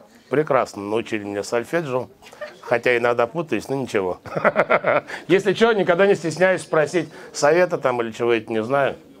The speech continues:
Вот. Ну и всем это советую. Не знал? Спроси, подскажут, научат. Вот. Вопрос мне Дмитрий, значит, сказал, э, как относишься к песне. Да как? Как отношусь?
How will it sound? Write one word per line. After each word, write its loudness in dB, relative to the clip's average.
Вот. -2
Ну 2
и 4
всем 0
это -4
советую. -2
Не 2
знал? 4
Спроси, 0
подскажут, 0
научат. -2
Вот. -4
Вопрос 2
мне 2
Дмитрий, 2
значит, 0
сказал, 2
э, -12
как -2
относишься -2
к -20
песне. -6
Да -2
как? 0
Как 2
отношусь? 0